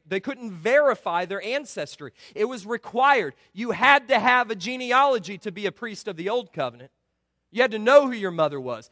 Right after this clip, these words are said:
You had to know who your father was. But not Melchizedek,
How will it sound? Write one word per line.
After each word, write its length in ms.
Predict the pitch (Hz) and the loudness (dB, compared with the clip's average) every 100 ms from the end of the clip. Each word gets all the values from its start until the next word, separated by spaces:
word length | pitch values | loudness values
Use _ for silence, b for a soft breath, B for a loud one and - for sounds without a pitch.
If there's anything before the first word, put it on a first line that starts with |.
| - | -2
You 80 | 196 | -2
had 100 | 208 | 0
to 60 | |
know 300 | 214 285 277 | 4 6 6
who 60 | 233 | 2
your 180 | 196 165 | -6 -2
father 340 | 180 156 135 | 0 0 -2
was. 560 | 120 104 95 - - _ _ _ _ _ _ _ _ _ _ _ _ _ _ _ _ _ _ _ _ _ _ - | -12 -18 _ -20 -20 _ _ _ _ _ _ _ _ _ _ _ _ _ _ _ _ _ _ _ _ _ _ -16
But 100 | 127 | -10
not 220 | 147 135 | -10 -8
Melchizedek, 760 | 139 - - 123 104 87 _ | -10 -8 -10 -10 -20 -20 _